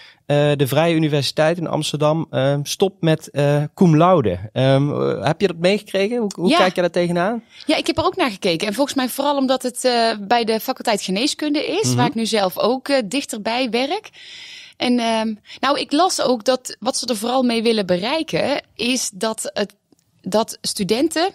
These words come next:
Speaker 2: meer ruimte nemen in hun kooschappen
Speaker 1: Ja.
Speaker 2: om, om verbeterfeedback te vragen. En niet alleen maar in de bewijsmodus, de prestatiemodus te zitten,
Speaker 1: Ja.
Speaker 2: om vervolgens een goed cijfer te krijgen van die begeleider, omdat
Speaker 1: Ja.
Speaker 2: ze voor die cum laude willen gaan.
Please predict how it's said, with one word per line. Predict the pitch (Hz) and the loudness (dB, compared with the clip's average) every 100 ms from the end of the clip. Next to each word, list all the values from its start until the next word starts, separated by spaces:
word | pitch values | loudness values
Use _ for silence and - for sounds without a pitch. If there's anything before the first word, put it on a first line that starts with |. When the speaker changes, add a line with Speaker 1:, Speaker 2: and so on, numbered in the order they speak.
| - | -2
Speaker 2:
meer | 190 269 320 | 0 2 2
ruimte | 240 269 302 | 2 0 0
nemen | 262 247 254 285 311 | 0 2 2 2 2
in | - 214 | 0 0
hun | 202 | -2
kooschappen | 233 269 - - 285 311 427 - | 0 0 0 -4 -2 -4 -4 -4
Speaker 1:
Ja. | 120 107 98 | 0 0 2
Speaker 2:
om, | - 247 | 2 2
om | 247 | 0
verbeterfeedback | 226 220 269 339 233 208 175 170 | 0 2 0 0 -4 -4 -2 -2
te | 175 | -4
vragen. | 165 165 180 226 311 277 | -4 -4 -2 -2 -4 0
En | 214 | 2
niet | 294 | 4
alleen | - 214 233 240 | 2 0 0 2
maar | 214 214 | 0 0
in | - 220 | -2 0
de | 202 | 2
bewijsmodus, | 180 214 226 262 - 196 185 170 160 | 2 2 2 0 -2 0 0 0 -4
de | 185 | -4
prestatiemodus | - 190 240 262 - 170 170 165 | -6 -4 -2 -2 -2 -2 -2 -2
te | 175 | -4
zitten, | 160 151 175 247 - | -2 -2 -2 -4 -4
Speaker 1:
Ja. | 101 90 - | -4 -4 -6
Speaker 2:
om | - 233 | 0 0
vervolgens | 214 196 233 208 | 0 0 -2 -2
een | 190 | -4
goed | 233 | -4
cijfer | - 262 254 190 | -2 -2 -2 -4
te | - | -8
krijgen | - 175 175 196 | -4 -2 0 0
van | 226 226 | 0 2
die | 208 | 2
begeleider, | 180 202 240 185 151 240 - | 0 2 2 2 0 -2 -2
omdat | 214 202 | 0 0
Speaker 1:
Ja. | 196 | -2
Speaker 2:
ze | 180 | -4
voor | 214 | -2
die | 214 | -2
cum | - 208 | 0 2
laude | 247 208 | 2 2
willen | 160 156 | 0 -2
gaan. | 160 151 160 | -4 -4 -6